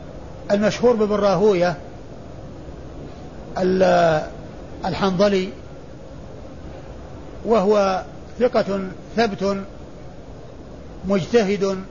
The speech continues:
محدث فقيه، وصف بأنه أمير المؤمنين في الحديث، وهي من الأوصاف العالية والألقاب الرفيعة،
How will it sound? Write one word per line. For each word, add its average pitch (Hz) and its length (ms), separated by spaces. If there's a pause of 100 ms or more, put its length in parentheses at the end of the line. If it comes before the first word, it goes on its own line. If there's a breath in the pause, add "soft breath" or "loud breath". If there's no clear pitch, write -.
(1080)
محدث 196 440
فقيه، 202 520 (2000)
وصف 240 360
بأنه 214 640
أمير 226 160
المؤمنين 226 440
في 180 80
الحديث، 185 380 (1300)
وهي 190 240
من 208 100
الأوصاف 196 440
العالية 185 480 (1120)
والألقاب 185 460
الرفيعة، 185 560